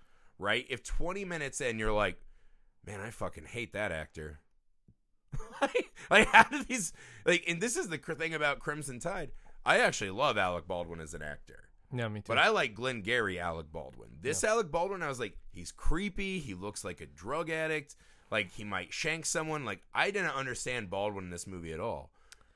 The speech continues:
Speaker 1: But every other character so fucking astounding. You're like, "Well, they're shuttling Baldwin through, so I can accept it." <laughs>
Speaker 2: Every, uh, the, the, the thing that saved Alec is just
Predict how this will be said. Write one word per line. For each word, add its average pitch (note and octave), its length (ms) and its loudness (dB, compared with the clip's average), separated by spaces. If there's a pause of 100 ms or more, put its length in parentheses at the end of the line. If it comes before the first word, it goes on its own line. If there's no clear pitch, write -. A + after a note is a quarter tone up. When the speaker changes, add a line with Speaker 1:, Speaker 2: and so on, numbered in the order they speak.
(140)
Speaker 1:
But C3+ 280 2
every D3 480 0
other C3+ 320 2
character A#2+ 540 0
so D#3+ 500 0 (100)
fucking C#3+ 360 -2
astounding. C3 480 0
You're A#2 80 0
like, G2+ 180 0 (200)
"Well, F3 140 6
they're G3 160 6
shuttling C3 520 2
Baldwin G2+ 420 -2
through, G2 240 -4
so G#2 420 0 (160)
I B2+ 160 6
can A2 200 -6
accept G2+ 420 -6
it." D#2 180 -10
<laughs> - 1040 -6
Speaker 2:
Every, E3 340 4
uh, F3 340 4
the, F#3 220 4
the, F3+ 140 4
the E3 160 0
thing A3 200 0
that F3+ 100 0
saved D3+ 300 0
Alec C3 400 2
is A#2 280 -6
just - 360 -4